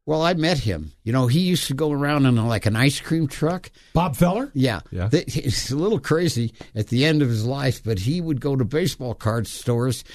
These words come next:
Speaker 1: walk in, and, and s-, tell them, "I'll sign baseballs for three dollars a, a baseball." Um, so, um, the, he's, uh, an animated guy from Iowa.
Speaker 2: Yep.
Speaker 1: Um,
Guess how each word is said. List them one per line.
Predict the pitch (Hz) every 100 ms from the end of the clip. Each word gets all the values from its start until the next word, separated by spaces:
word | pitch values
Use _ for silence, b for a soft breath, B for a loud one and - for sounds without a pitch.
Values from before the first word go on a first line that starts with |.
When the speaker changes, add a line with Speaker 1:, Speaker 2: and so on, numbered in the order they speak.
| B B
Speaker 1:
walk | 110 160 190 135
in, | 131 127 - b 107
and, | 117 -
and | 120 107
s-, | - - - - -
tell | 147 160
them, | 147
"I'll | 139 185
sign | - 160 156
baseballs | 139 151 143 - 127 117
for | -
three | 107 147 147
dollars | 127 127 123 110
a, | 107 -
a | 123
baseball." | 104 123 113 - 98 92 _ B B B -
Um, | 113 110 110 117
so, | - - 123 123 - - -
um, | 120 113 113 110 - B -
the, | 127 - _
he's, | 110 165 190 -
uh, | 151 135 120 - b b
an | 143
animated | 139 170 175 165 160 156 127
guy | 139 139
from | 127 127 117
Iowa. | 113 117 120 120 107
Speaker 2:
Yep. | 101 117 120
Speaker 1:
Um, | 131 113 113 113